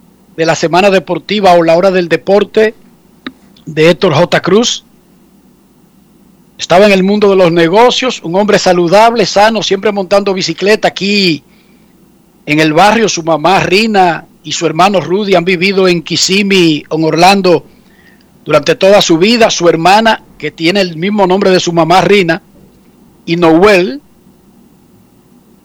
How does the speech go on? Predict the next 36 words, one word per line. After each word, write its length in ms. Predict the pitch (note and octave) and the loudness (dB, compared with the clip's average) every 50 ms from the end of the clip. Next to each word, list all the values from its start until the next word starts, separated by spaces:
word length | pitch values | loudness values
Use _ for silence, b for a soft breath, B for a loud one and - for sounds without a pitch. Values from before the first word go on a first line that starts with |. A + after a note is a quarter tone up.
| _ _ _ _ _ _ _ _ _ _ _ _ _ _ _ _ _ | _ _ _ _ _ _ _ _ _ _ _ _ _ _ _ _ _
Cuando 240 | - D3+ D#3 E3 E3+ | -12 -10 -8 -4 -2
yo 100 | F3 G3+ | 0 0
digo 240 | A3+ C4 C#4 D4 D4 | 0 2 2 4 4
vecino, 400 | C#4+ A#3+ - - C#4 C#4+ C#4+ C4 | 4 2 2 0 -2 0 0 0
no 120 | A#3 A#3 | 0 -2
es 100 | A3+ - | -2 -2
que 140 | - C4 C4 | -2 -2 -2
vivimos 480 | A#3 G#3+ F#3+ G3+ B3+ D4 D4 C4 - | -2 -4 -6 -4 -2 -2 -2 -2 -2
en 100 | F#3+ F#3 | -2 0
la 100 | F3+ F3 | 0 0
misma 300 | F3 G3+ G3+ G#3 G#3+ A3 | 0 0 -2 -2 -2 -2
ciudad 420 | G3+ - G3 E3+ E3 F#3+ A3 A#3 A#3 | -2 -2 0 0 2 2 2 2 2
ni 120 | A3 G3+ | 0 0
en 100 | G3 F#3 | 0 0
el 100 | F3 E3+ | -2 -2
mismo 300 | E3+ F#3+ F#3 F#3+ F3+ E3+ | -2 -4 -2 0 0 2
barrio, 280 | F3 G#3 A3 F3+ D#3+ D3+ | 4 4 2 2 0 -4
es 60 | - | -4
que 120 | - G3+ | -4 -4
vivimos 420 | G3+ G3+ F#3 G3 A3+ A#3+ A3+ F3 - | -2 -4 -4 -4 -2 -2 -2 -2 -2
en 80 | F3 | 0
la 100 | E3 E3 | 0 0
mina-, 300 | E3 F3 F#3+ G#3 G#3 - - | 0 0 0 0 0 -2 -2
en 120 | - E3 E3+ | -4 -2 -2
la 80 | E3 | -2
misma 300 | D#3+ F3+ F#3+ F#3 G#3+ G3+ | 0 -2 -2 -2 -2 -2
comunidad, 560 | - F#3+ F3+ F3+ F3 E3+ D#3+ F3 G3+ F3 - - _ _ _ _ _ _ _ _ _ _ _ _ _ _ _ _ _ _ _ _ _ _ | -2 -2 -2 -2 -2 -2 0 0 0 0 -2 -6 _ _ _ _ _ _ _ _ _ _ _ _ _ _ _ _ _ _ _ _ _ _
en, 640 | - D#3 D#3+ D#3+ D#3 D#3 D#3 D3+ D3+ D3+ D3 D3+ D#3 | -6 -4 -2 0 0 0 0 -2 -2 -4 -6 -6 -6
en 120 | D#3 D#3 | -4 -2
la 140 | D3+ C#3+ C3 C3 | -2 -2 -4 -2
misma 340 | - F3+ F#3 F#3+ G3 G#3 | 0 0 0 0 2 2
urbanización, 720 | G3 F#3 F3+ F3+ E3+ E3 - D#3 - - G3+ G#3+ F3+ C#3+ A#2+ | 2 2 4 2 2 2 0 -2 -2 0 0 0 0 0 -4
separados 480 | - - - C#3+ - D#3 E3+ F#3+ G3+ F3 | -8 -10 -8 -4 -2 0 2 2 2 0
por 140 | - F3 E3+ | 0 0 0
una 160 | G3 F#3 - | 0 -2 0
calle. 360 | - F#3+ G3+ F#3 C#3+ - - | 0 0 0 0 -2 -8 -18